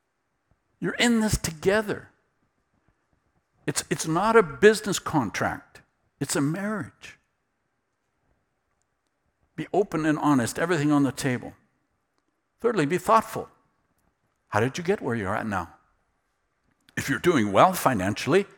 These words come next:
how did you get there? By the grace of God, by the gifts of God, by the goodness of God. That's how we got where we are,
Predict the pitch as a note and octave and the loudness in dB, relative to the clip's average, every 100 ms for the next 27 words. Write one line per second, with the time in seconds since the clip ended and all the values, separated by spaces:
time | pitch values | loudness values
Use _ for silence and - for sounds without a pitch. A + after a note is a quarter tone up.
0 | _ _ - A2+ G#2+ G2 D#3 F#3 - B2+ | _ _ -4 0 0 -2 -6 -6 -2 -4
1 | C#2+ - _ _ _ _ _ _ _ - | -4 -14 _ _ _ _ _ _ _ -6
2 | G#2 G#2+ - G#2+ - G2 A2 E3 G3 - | -6 -6 -6 -6 -6 -8 -6 -6 -8 -14
3 | _ _ _ _ - A2 G2+ A#2 E3+ - | _ _ _ _ -4 -4 -4 -4 -4 -4
4 | G3 C#3+ F#2+ F2 _ _ _ _ A#2+ A2+ | -4 -4 -4 -8 _ _ _ _ -4 -4
5 | G2+ E3+ G3+ F#3+ - F3 C3+ F2 G2 - | -4 -2 0 -2 -2 -2 -2 -2 -6 -18
6 | _ _ _ _ _ _ _ _ _ _ | _ _ _ _ _ _ _ _ _ _
7 | _ _ - - F#3+ B2+ G#2 D3 D#3 D#3 | _ _ -6 -4 -4 -6 -6 -2 0 0
8 | A2+ C#3 D3 D3+ F#3+ G3+ A#2 | 0 -2 0 0 0 0 -2